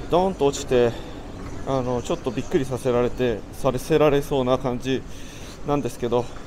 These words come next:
えー、朝にはまあ復活してたので、まあ、良かったのかなとも思いますし、こう、ちょっとどう動いていくのか全然わかんないんですが、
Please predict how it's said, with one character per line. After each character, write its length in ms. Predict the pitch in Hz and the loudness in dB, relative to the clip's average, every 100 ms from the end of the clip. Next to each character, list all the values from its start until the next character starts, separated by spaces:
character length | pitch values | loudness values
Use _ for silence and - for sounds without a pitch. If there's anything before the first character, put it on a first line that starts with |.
| - | -8
え 300 | - 151 139 135 | -4 -2 -2 -4
ー、 60 | |
朝 160 | 175 165 | 0 0
に 140 | 135 | 0
は 80 | 113 | -2
ま 120 | 110 | -4
あ 20 | 107 | -6
復 140 | - | -6
活 180 | 120 123 | -6 -6
し 80 | - | -6
て 100 | 123 | -2
た 140 | 120 | -2
の 120 | 107 | 0
で、 180 | 113 104 - - - - - - - - - - | -2 -2 -4 -10 -10 -10 -12 -12 -12 -12 -10 -6
ま 200 | 139 117 | -4 -2
あ、 20 | 107 101 123 | -4 -6 -4
良 80 | |
か 100 | 131 | -2
っ 20 | 120 | -4
た 120 | 110 | -4
の 80 | 107 | -6
か 100 | 98 | -6
な 120 | 104 | -6
と 100 | 113 | -4
も 140 | 110 | -4
思 160 | 110 110 | -2 -2
い 40 | |
ま 120 | 110 107 | -4 -4
す 120 | - | -4
し、 160 | 127 127 - - - - - - | -4 -6 -8 -10 -10 -10 -10 -6
こ 80 | 123 | -6
う、 40 | - | -4
ち 80 | |
ょ 40 | 165 | -4
っ 20 | |
と 140 | 131 | -2
ど 300 | 127 160 156 | 0 4 4
う 40 | 135 | 4
動 100 | 143 | 2
い 60 | |
て 80 | 131 | 2
い 20 | |
く 100 | 120 | -2
の 100 | 123 | -2
か 240 | - 120 101 113 | 0 0 -2 -4
全 160 | 143 | -4
然 120 | 131 131 | -2 -2
わ 60 | |
か 120 | 135 | 0
ん 60 | 135 | 0
な 80 | 123 | -2
い 40 | |
ん 40 | 104 | -4
で 60 | |
す 100 | 113 | -4
が、 100 | 120 | -4